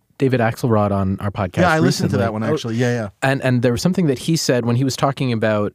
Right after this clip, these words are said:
Speaker 1: the spirit, I think, of, of The West Wing and what he got from it in terms of his real life experience. He said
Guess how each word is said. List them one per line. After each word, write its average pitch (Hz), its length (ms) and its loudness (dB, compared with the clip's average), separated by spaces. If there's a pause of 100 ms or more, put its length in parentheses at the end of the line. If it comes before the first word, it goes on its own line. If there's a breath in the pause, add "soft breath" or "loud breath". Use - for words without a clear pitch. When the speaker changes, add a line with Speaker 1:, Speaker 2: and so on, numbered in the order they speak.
Speaker 1:
the 107 160 0
spirit, 110 580 -2
I 92 80 -2
think, 101 220 -4
of, 90 240 -6
of 92 200 -2
The 101 60 0
West 101 240 2
Wing 98 120 4
and 98 120 2
what 101 160 0
he 117 200 -2
got 101 240 0
from 104 200 -2
it 98 160 -4
in 135 140 -2
terms 113 240 2
of 101 140 -2
his 101 180 -2
real 113 240 4
life 101 240 -2
experience. 87 680 -4 (340 loud breath)
He 131 100 2
said 107 380 2